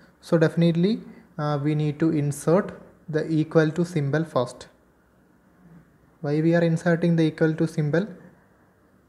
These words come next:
If we are inserting an equal to symbol, uh, first in a cell, which means, uh, Excel will consider, or Microsoft Excel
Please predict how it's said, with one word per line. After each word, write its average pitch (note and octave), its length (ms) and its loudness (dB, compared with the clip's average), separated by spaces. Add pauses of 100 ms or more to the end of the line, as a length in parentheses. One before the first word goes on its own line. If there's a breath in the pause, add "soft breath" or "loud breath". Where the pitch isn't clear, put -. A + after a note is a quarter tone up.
(100)
If D3 280 -2
we E3+ 100 6
are F3 200 2
inserting D#3+ 680 0
an D3 160 -2
equal D3 320 -2
to F3+ 160 0
symbol, D#3 600 -4 (180)
uh, C#3+ 160 0
first D#3+ 460 -4
in C#3 200 -2
a C3+ 100 -2
cell, D#3+ 260 0 (560 soft breath)
which C#3+ 180 -4
means, D3 380 -2
uh, G#3+ 180 -2 (320 loud breath)
Excel F3+ 420 -4
will E3+ 200 2
consider, C#3 540 0 (180)
or D3 140 -2
Microsoft D3+ 640 -2
Excel C#3+ 440 -2